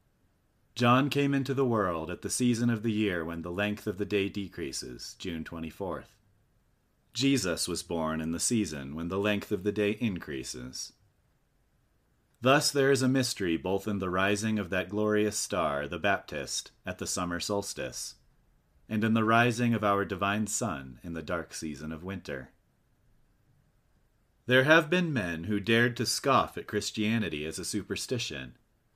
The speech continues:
because they discovered that the ancient pagans used to keep a feast of the sun on the winter solstice.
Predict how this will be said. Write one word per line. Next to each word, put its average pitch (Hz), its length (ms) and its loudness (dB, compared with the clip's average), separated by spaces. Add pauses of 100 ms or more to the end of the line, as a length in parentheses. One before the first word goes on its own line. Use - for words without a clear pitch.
(200)
because 123 260 2
they 139 160 4
discovered 131 600 0
that 87 180 -6
the 101 160 -2
ancient 113 340 -2
pagans 92 540 -4
used 95 220 -8
to 95 60 -8
keep - 340 -4
a 85 80 -6
feast - 380 -2
of 73 120 -12
the 82 100 -10
sun 95 400 -4
on 76 140 -10
the 78 80 -8
winter 82 260 -8
solstice. 92 800 -6